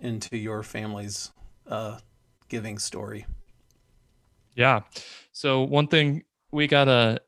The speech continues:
Speaker 2: a new request in the last, we've never had this one before, but I wanna honor it because we said, "That sounds like something we'd be willing to do."
Speaker 1: Yes.
Speaker 2: We got a request from Chelsea.
Speaker 1: I remember this.
Speaker 2: She has a buddy named Ryan Smith.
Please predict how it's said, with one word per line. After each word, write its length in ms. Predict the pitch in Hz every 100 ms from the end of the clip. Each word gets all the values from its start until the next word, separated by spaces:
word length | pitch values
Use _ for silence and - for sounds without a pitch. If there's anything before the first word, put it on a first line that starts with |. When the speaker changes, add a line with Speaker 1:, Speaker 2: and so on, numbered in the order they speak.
| _ _ _ _
Speaker 2:
a 60 | 127
new 320 | 123 135 143
request 760 | 127 - 127 117 101 - - - -
in 100 | 127
the 100 | 113
last, 760 | 113 113 107 - - - - _
we've 160 | 135 123
never 220 | 131 123
had 200 | 117 120
this 160 | 110 -
one 120 | 110
before, 480 | 107 - 113 110 107 - - - -
but 80 | 127
I 40 |
wanna 220 | 120 117
honor 300 | - 120 113
it 180 | 104 -
because 240 | 127 - 117
we 80 |
said, 420 | 104 - 117 113 110 _ _ _ _ _ _ _ -
"That 180 | 180 165
sounds 280 | 147 123
like 120 | 117 110
something 300 | 123 110 110
we'd 140 | 110
be 100 | 107
willing 260 | 107 110 110
to 60 |
do." 320 | 104 110 107 113 - - _
Speaker 1:
Yes. 640 | 131 160 185 127 - - - _ _ _
Speaker 2:
We 140 | 139 143
got 140 | 151
a 40 | 143
request 420 | 135 - 139 -
from 180 | 135 120
Chelsea. 640 | - 139 135 - 107 101 _ _ _ _ -
Speaker 1:
I 100 | 175
remember 500 | 202 202 208 214 202
this. 500 | 143 101 - - -
Speaker 2:
She 100 | - 151
has 200 | 156 143
a 60 |
buddy 320 | 127 135 135
named 260 | 131 131 127
Ryan 320 | 127 127 123
Smith. 600 | 117 - 131 139 156 -